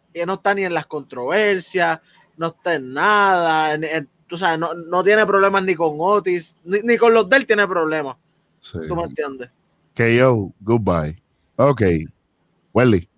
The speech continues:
Speaker 2: ¿quién se va?
Speaker 1: ¿Quién se va? Bueno,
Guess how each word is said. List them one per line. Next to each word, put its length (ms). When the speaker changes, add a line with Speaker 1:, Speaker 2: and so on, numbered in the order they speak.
Speaker 2:
¿quién 160
se 100
va? 220
Speaker 1:
¿Quién 160
se 160
va? 300
Bueno, 380